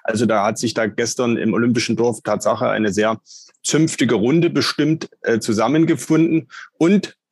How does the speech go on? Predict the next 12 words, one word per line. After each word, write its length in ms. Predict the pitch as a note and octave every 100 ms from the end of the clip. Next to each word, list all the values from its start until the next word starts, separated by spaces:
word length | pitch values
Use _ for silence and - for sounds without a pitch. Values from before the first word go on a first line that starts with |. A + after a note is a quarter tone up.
| -
in 100 | B2
den 120 | A#2
nächsten 300 | A#2+ A#2+ A2+
Tagen 340 | A2+ A#2+ C#3
könnte 240 | - A#2+ C3+
es 120 | B2
mit 100 | B2
der 100 | A#2
Feierei 460 | - A2+ A2+ G#2+ G2
weitergehen 800 | G#2 C3 B2 A2+ B2 E3 E3 _
am 160 | A#2+ B2
Eiskanal. 680 | - C3 - C#3 C#3+ D3